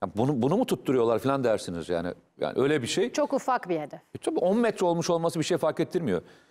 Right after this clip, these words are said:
Speaker 1: E, attığı hedefin kendisi çok ufak. Ve bunun burada hani, e, vurduğunuz yerdeki başarı, e, başarı da çok önemli.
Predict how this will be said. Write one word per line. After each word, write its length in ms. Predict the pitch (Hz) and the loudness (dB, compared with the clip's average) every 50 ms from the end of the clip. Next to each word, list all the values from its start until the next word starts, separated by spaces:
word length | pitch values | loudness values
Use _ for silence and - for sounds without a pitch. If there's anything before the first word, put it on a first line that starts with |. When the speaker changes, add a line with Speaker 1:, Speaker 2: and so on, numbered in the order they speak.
| _ _ _ _ _ - | _ _ _ _ _ -4
Speaker 1:
E, 400 | - 104 101 98 95 92 95 95 | 0 2 2 4 4 4 2 2
attığı 500 | - - - 117 - - - - 208 240 | 0 0 -2 -2 -2 -2 -2 0 2 2
hedefin 640 | 185 170 180 156 185 185 - 220 202 196 - - - - | 4 2 2 2 0 0 2 0 0 0 -4 -8 -8 -4
kendisi 380 | 139 139 147 156 160 151 220 | -2 -2 0 0 -2 -2 0
çok 160 | - 196 156 - | -2 -2 -2 -2
ufak. 320 | - - 104 87 - - - - - _ _ _ _ _ _ _ - | -2 -2 -2 -2 -2 -6 -20 -20 -20 _ _ _ _ _ _ _ -4
Ve 200 | - 120 135 127 | 0 0 0 2
bunun 320 | 147 143 196 196 180 - - - - _ _ - | 2 2 2 0 -2 -4 -12 -20 -20 _ _ -6
burada 480 | 110 123 147 156 139 190 180 180 - - | -2 0 0 2 2 2 2 2 0 0
hani, 340 | - 127 147 143 139 127 131 - - - _ - _ _ _ _ _ _ | 0 -2 0 0 0 -2 -4 -6 -20 -20 _ -20 _ _ _ _ _ _
e, 180 | - 110 107 104 | -2 0 0 0
vurduğunuz 720 | 101 107 131 143 147 131 156 170 180 196 214 190 139 135 | 2 2 2 2 2 2 2 2 2 2 2 2 2 2
yerdeki 560 | 151 156 165 165 143 170 160 - - 127 98 | 2 2 2 2 0 -2 -2 -2 -4 -2 0
başarı, 540 | 135 139 - - 180 185 190 190 180 - - - - - | -2 -2 0 0 0 2 2 2 0 -2 -4 -12 -6 -2
e, 300 | 117 113 117 117 113 98 | 0 2 2 2 2 0
başarı 260 | 123 120 - 165 156 | 0 -2 0 0 0
da 100 | 160 165 | 0 0
çok 220 | - - 110 - 107 | 0 -2 -4 -2 -2
önemli. 320 | 85 90 107 - 285 262 | -4 -4 -6 -8 -8 -10